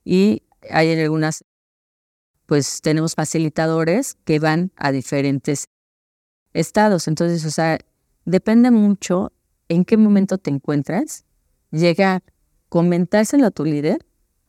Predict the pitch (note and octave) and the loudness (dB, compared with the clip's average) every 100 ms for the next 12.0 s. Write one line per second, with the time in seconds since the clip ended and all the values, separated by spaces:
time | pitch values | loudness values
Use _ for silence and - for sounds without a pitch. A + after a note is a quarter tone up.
0 | _ _ _ _ _ G3 F#3+ F3+ - F#3+ | _ _ _ _ _ 0 2 2 0 2
1 | F#3+ F#3 F3+ G3 F#3+ F#3+ G3 G#3+ G3+ E3+ | 2 2 0 0 0 0 0 -2 -2 -2
2 | - E3 E3 - F#3 F#3 F#3+ F3+ F3 - | -2 -4 -4 -4 -4 0 0 0 -2 -4
3 | C#3+ - D#3 D3 - B2 F3+ C#4 _ _ | -6 -2 -2 -2 -4 -4 -4 -6 _ _
4 | _ F#3+ G#3+ A#3 A3+ G#3 A3 F#3 - D#3+ | _ 0 0 2 2 2 2 -2 -2 -2
5 | E3 D#3+ D3+ F#3+ G#3 - D#3+ D#3 - _ | -2 -2 -2 -2 -2 -2 -4 -4 -10 _
6 | _ _ _ - D#3 D3+ D3+ C#3 - D#3 | _ _ _ -2 0 2 0 -2 -2 0
7 | D#3+ - E3 E3+ E3 F#3+ E3 C#3+ D#3 D#3 | 0 -2 -4 -2 -2 -2 -2 -2 -4 -2
8 | B2+ - - _ D3 D3 E3 D#3+ D#3 C3 | -4 -6 -14 _ -4 0 0 0 0 0
9 | B2+ D3 D#4 G#3 C#3+ C3 B2 E3 D#3+ E3+ | 0 0 -2 -2 -2 -2 0 0 0 -2
10 | D#3+ D#3 D#3 D3 D#3 - C#3+ C#3+ D3+ C#3+ | -4 -2 0 0 -4 -4 -4 -2 -4 -4
11 | D3+ C#3+ - D#3 D3 - D3 D3+ C#3+ C3+ | -4 -4 -2 -2 -2 -4 -2 0 -2 -4